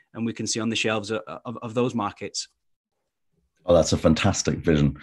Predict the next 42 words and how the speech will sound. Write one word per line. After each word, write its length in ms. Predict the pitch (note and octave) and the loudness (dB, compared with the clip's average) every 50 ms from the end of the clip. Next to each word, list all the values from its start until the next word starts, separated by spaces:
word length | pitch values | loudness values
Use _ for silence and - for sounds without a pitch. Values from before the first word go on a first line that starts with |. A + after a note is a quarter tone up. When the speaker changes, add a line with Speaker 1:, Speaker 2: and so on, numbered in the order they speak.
| - - - - - - - - | -14 -16 -16 -16 -16 -16 -2 2
Speaker 2:
And 200 | G#2 G#2+ G2 F#2 | 4 6 6 6
thank 260 | - A#2+ A2+ - - | 6 6 6 6 6
you 80 | A2 G2+ | 6 6
so 300 | - - - - A#2 A2 | 6 4 4 6 6 8
much, 260 | G#2+ G2 F2+ - - - | 8 6 6 4 4 4
both 240 | F2+ F2 - - C#2+ | 4 4 4 2 -2
of 80 | C#2 | -2
you, 160 | D2+ D2 D2 | 0 0 0
for, 400 | C#2+ - - E2 D#2 D2+ D2+ D2+ | -2 -4 -2 0 0 0 0 -4
for 420 | - - - E2+ D#2+ D#2 D#2 C#2+ - | -6 -6 -2 0 2 2 2 2 0
inspiring 580 | F2 E2+ E2+ - - - F2+ F2 E2+ D#2+ D2+ | -2 -2 -2 0 2 4 6 6 6 4 2
us 160 | D2+ D2 - - | 0 -2 -2 -2
so 140 | D#2+ D2+ | 0 0
much. 300 | D2+ D2+ D2 C#2 - - - - - - - _ _ - | 2 2 0 -2 -4 -10 -16 -20 -20 -20 -20 _ _ 2
Um, 200 | F2+ F2+ F2+ - | 4 4 4 4
I'm 100 | F#2+ G2 | 4 4
afraid 320 | F#2+ - - A#2+ A2+ G#2 | 4 4 6 6 6 6
we 280 | G2+ F#2+ G#2+ G#2 F2+ - | 6 4 4 4 2 0
have 260 | - - G#2+ G2+ - - | -2 -2 -2 -2 -2 -2
to 100 | - G2 | -6 -8
stop 480 | - - - - G#2+ G#2 A2+ - - - - | -6 -6 -2 2 4 4 4 2 -2 -8 -8
because 380 | F#2+ E2+ - F#2 E2 - - - - | -8 -4 -4 -4 -4 -4 -6 -6 -4
our 380 | F2 F2+ F2 E2+ E2+ E2 D2 C#2 - _ _ _ - | -2 0 2 2 0 0 -2 -6 -12 _ _ _ -4
time 360 | - G2+ F#2 F2 E2+ E2+ D#2 | 0 2 4 4 4 2 2
is 320 | E2 E2 D#2+ D2+ D2 - - - | 2 2 2 0 0 -4 -6 -2
up. 220 | E2 E2 D#2+ - - - _ _ - - - _ _ _ | 0 0 0 0 -4 -12 _ _ -20 -20 -20 _ _ _
Um, 300 | D#2+ E2 D#2+ D#2+ E2+ D#2 | 0 2 2 2 2 0
but 200 | C#2 - F2+ F2 | 2 4 6 6
I 60 | F2 F2 | 6 6
did 180 | - G#2+ G2 | 6 4 2
want 180 | F#2 F#2+ F2 - | 2 0 -2 -2
to 60 | F2+ | -4
say 320 | - - F#2 F2 E2 E2 | -4 0 0 2 2 2
a 140 | D#2 - - - _ - - - - - - | 0 -2 -2 -4 _ -16 -14 -14 -12 -6 0
huge 340 | - A#2+ A#2 G#2+ G2+ - - | 4 6 6 6 4 0 -4
thank 360 | - G2 F2 C#2 - - - | -4 -4 -4 -4 -6 -8 -6
you 240 | D2+ C#2+ C#2 C#2 C#2 - - | -6 -4 -4 -4 -6 -10 -12
to 500 | - - D#2+ D#2 D2 D2 D2 C#2+ C#2+ - - - | -8 -4 -2 0 0 0 0 -2 -4 -6 -6 -2
Bismarck 540 | - F#2+ F2 - G2+ F2+ F2+ F2 E2+ E2+ - - _ - | -2 -2 0 0 0 2 2 2 0 -2 -6 -16 _ -4
and 220 | E2+ D#2+ D#2+ D2+ | -2 0 0 -2
to 100 | - - | -2 -4
Ugo 500 | D#2 D2+ E2+ D#2+ D2+ D2+ D2 D2 D2 D2 | -2 0 2 2 4 4 4 4 2 0